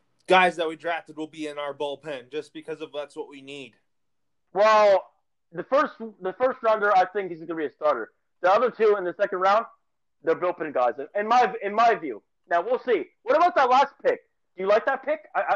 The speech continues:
Speaker 2: I, I don't know the guy.
Speaker 1: Yeah, I
Speaker 2: Uh,
Speaker 1: think
Speaker 2: I
Speaker 1: I do. He's, he's a pretty good center fielder.
Speaker 2: No, I'm talking about the pitcher that we got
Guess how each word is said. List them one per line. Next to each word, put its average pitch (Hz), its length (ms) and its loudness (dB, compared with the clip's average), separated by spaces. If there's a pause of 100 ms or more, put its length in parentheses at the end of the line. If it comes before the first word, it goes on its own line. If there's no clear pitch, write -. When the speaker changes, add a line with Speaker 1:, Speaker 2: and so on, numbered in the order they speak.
Speaker 2:
I, 196 240 2
I 208 40 2
don't 220 120 0
know 196 160 2
the 160 80 -6
guy. 147 300 2 (240)
Speaker 1:
Yeah, 302 200 6
I 320 140 8
Speaker 2:
Uh, 262 60 8
Speaker 1:
think 320 220 -2
Speaker 2:
I 294 80 8
Speaker 1:
I - 20 6
do. 277 240 0
He's, 254 420 -10
he's 269 240 -14
a 311 60 -12
pretty 285 200 -10
good 262 160 -10
center 247 280 -6
fielder. 240 460 -6 (1160)
Speaker 2:
No, 175 100 -6
I'm 139 100 -4
talking 185 160 -4
about 175 200 -4
the 151 60 -20
pitcher 165 260 -8
that 135 60 -10
we 131 100 -8
got 113 220 -6